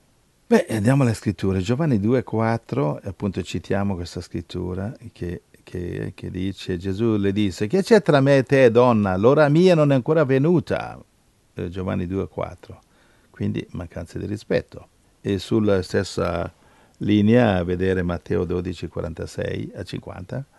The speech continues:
Marco tre trentuno a trentacinque, Luca otto diciannove a ventuno.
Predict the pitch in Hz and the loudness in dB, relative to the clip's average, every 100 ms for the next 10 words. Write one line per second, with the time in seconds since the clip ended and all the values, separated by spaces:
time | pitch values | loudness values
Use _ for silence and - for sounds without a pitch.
0 | _ _ _ _ - 104 107 95 98 98 | _ _ _ _ -6 -6 -6 -4 -2 -2
1 | - _ _ - 95 85 98 90 101 95 | -6 _ _ -10 -8 -6 -8 -10 -12 -12
2 | - - 90 - 113 - - 139 139 90 | -12 -12 -14 -12 -14 -14 -8 -6 -2 -4
3 | 85 - 101 - _ - - 90 90 98 | -4 -10 -14 -16 _ -12 -10 -12 -12 -14
4 | - _ 90 92 90 - - | -18 _ -14 -12 -14 -16 -16